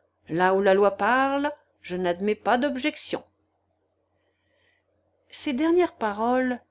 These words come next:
plurent à Manilov. Cependant, quant au fond de l'affaire qui lui était proposée, il continuait de n'y rien comprendre. De sorte que,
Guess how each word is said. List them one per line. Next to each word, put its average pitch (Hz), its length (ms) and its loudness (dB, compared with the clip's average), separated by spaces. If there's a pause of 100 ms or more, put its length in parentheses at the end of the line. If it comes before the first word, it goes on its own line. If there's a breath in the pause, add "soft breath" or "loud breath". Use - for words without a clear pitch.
(160)
plurent 226 440 0
à 143 80 -10
Manilov. 143 800 -12 (920)
Cependant, 220 600 -8 (520 soft breath)
quant 214 280 -2
au 269 80 2
fond 311 280 2
de 190 140 2
l'affaire 220 680 0
qui - 160 -16
lui 151 140 -14
était 180 200 -10
proposée, 165 640 -6 (500 soft breath)
il 208 200 0
continuait 247 920 2
de 240 100 -2
n'y 233 180 0
rien 196 320 -6
comprendre. 160 800 -8 (640)
De 220 180 -2
sorte 381 460 -2 (140)
que, 202 260 0